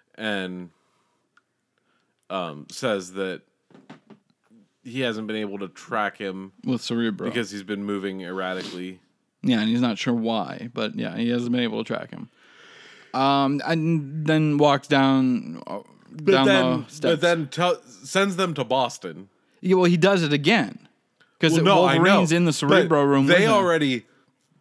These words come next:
Speaker 1: they're already on their way to Boston.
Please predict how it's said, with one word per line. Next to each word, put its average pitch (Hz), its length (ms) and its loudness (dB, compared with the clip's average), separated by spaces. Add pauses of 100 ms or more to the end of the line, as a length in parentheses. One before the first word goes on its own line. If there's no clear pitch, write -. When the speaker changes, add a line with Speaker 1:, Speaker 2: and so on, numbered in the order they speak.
(500)
Speaker 1:
they're 170 300 2
already 156 320 4
on 139 160 0
their 127 140 0
way 127 340 2
to 110 120 -12
Boston. 104 580 -2